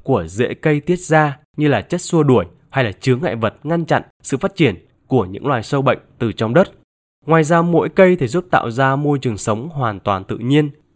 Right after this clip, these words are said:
như là độ ẩm, chất hữu cơ, chất dinh dưỡng, đời sống côn trùng, chắn gió, vân vân và mây mây, để tạo ra tối đa số lượng các nguyên liệu thực vật ở nơi đó.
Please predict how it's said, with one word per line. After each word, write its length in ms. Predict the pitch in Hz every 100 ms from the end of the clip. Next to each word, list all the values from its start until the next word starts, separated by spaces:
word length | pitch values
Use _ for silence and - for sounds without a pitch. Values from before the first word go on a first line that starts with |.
| -
như 120 | 127
là 100 | 110
độ 140 | 123 -
ẩm, 240 | 113 85 - _ _
chất 140 | 143
hữu 140 | 139 107
cơ, 320 | - 147 143 - _ -
chất 140 | 139
dinh 200 | 135 120
dưỡng, 260 | 120 120 170 _ _ _ _
đời 200 | 151 135
sống 180 | 127 135
côn 220 | 175 170
trùng, 320 | 143 117 92 - _ -
chắn 180 | 107 107
gió, 320 | 110 107 156 _ _ -
vân 240 | 123 123
vân 200 | 135 135
và 100 | 117
mây 160 | 101 110
mây, 240 | 120 117 - _ _ _
để 140 | 147 120
tạo 240 | 127 -
ra 240 | 120 139
tối 220 | 135 117 123
đa 260 | 143 135 135 -
số 240 | - 135
lượng 180 | 170 - _ -
các 180 | 208 214 -
nguyên 220 | 185 175
liệu 140 | 143
thực 200 | - 113
vật 180 | 104 107 _ _
ở 120 | -
nơi 160 | 95 101
đó. 320 | 95 98 170